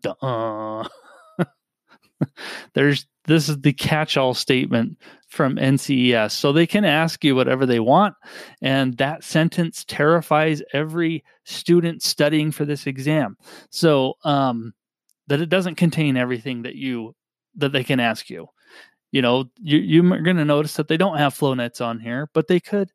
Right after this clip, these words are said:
still ask about flow nets because they put that in there. So it does, it, they, they've got themselves covered. So just because something has been removed, it doesn't mean that they can't ask the question.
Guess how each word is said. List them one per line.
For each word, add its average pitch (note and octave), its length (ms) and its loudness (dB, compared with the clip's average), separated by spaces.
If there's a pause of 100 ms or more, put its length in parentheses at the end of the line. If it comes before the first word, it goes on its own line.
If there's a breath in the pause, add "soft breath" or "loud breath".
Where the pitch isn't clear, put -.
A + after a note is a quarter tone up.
(140)
still G3+ 300 -4
ask G#3 300 -2
about C3 280 -10
flow A#2 180 -12
nets - 460 -18
because C#3+ 540 -6 (280)
they D3 120 -4
put D3+ 220 -8
that D#3 120 2
in F3+ 140 0
there. - 200 -8 (540 loud breath)
So F3 280 2
it D#3+ 140 -2
does, G3+ 280 2
it, F3+ 160 0 (360 soft breath)
they, E3+ 200 4
they've F3+ 180 4
got G#3+ 180 2
themselves E3 460 0
covered. A#2+ 440 -4 (540 loud breath)
So - 140 -2
just F#3+ 200 2
because G#3+ 280 -2
something F3+ 380 -6
has C#3 320 -2
been D3 220 -2
removed, D3 580 -4
it C#3+ 120 -8
doesn't C#3+ 320 -2
mean C3+ 240 -4
that - 120 -12
they A#2+ 120 -6
can't B2+ 300 -4
ask B2 280 -6
the B2 80 -10
question. - 540 -8